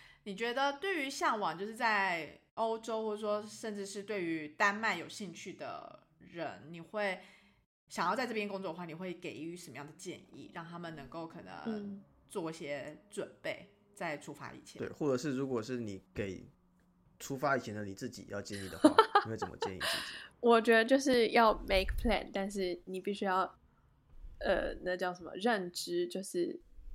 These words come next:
Speaker 2: 一，并不会一切都照着计划走。<laughs> 对，然后
Speaker 3: 对。
Speaker 2: <laughs> 对，
Speaker 3: 哦，好同意，
Speaker 2: 但是我觉得如果真的很想来，
Speaker 3: 太同意。
Speaker 2: 应该说我觉得丹麦真的是一个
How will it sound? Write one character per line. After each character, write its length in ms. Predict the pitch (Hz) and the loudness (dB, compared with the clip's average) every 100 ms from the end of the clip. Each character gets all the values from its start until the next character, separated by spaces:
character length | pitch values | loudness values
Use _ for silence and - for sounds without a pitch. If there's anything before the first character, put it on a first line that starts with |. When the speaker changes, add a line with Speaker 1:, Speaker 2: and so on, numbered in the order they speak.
| - - | -10 -8
Speaker 2:
一， 180 | 320 - - | -8 -8 -8
并 180 | - 233 | 0 2
不 120 | 185 | 2
会 100 | 180 | 0
一 80 | 180 | 0
切 180 | 175 190 | -2 -2
都 140 | - | -2
照 240 | - 180 165 | 0 2 2
着 100 | 175 | -2
计 240 | - 170 | -4 -6
划 240 | 170 165 175 | -4 -4 8
走。 440 | - - 196 226 - 294 392 381 - - | 8 10 6 8 10 12 12 8 12 12
<laughs> 800 | 494 - - 254 - 453 - - | 12 8 6 6 6 0 0 6
对， 380 | 220 185 180 214 | 10 12 10 10
然 100 | 240 | 10
后 220 | 262 302 294 _ - | 10 8 2 _ 0
Speaker 3:
对。 180 | 247 254 | 8 8
Speaker 2:
<laughs> 400 | - - - - | 8 -6 -2 2
对， 480 | 269 - - 392 254 | 2 2 4 4 4
Speaker 3:
哦， 40 | |
好 80 | - | 4
同 240 | - 262 | 4 4
意， 160 | 294 247 | 2 2
Speaker 2:
但 240 | 349 349 359 | 6 8 8
是 280 | 359 330 240 | 10 10 10
我 200 | 220 214 | 10 10
觉 200 | 226 214 | 8 8
得 160 | 220 | 6
如 120 | 220 | 6
果 220 | 254 269 - - - | 8 10 10 8 4
真 240 | - 269 285 | 8 10 12
的 120 | 247 | 10
很 180 | 208 196 | 10 6
想 160 | 214 | 4
来， 160 | 175 180 | 6 4
Speaker 3:
太 60 | |
同 120 | - 359 | 0 -8
意。 40 | - | -2
Speaker 2:
应 100 | 330 | 6
该 200 | 349 359 | 10 10
说 180 | 349 320 | 10 10
我 140 | 247 | 10
觉 100 | 202 | 8
得 60 | 196 | 4
丹 160 | 226 | 4
麦 160 | 247 233 | 0 0
真 120 | 226 226 | 0 0
的 100 | 202 | 0
是 140 | 220 | -2
一 60 | 208 | -2
个 320 | 190 175 165 | 0 0 -2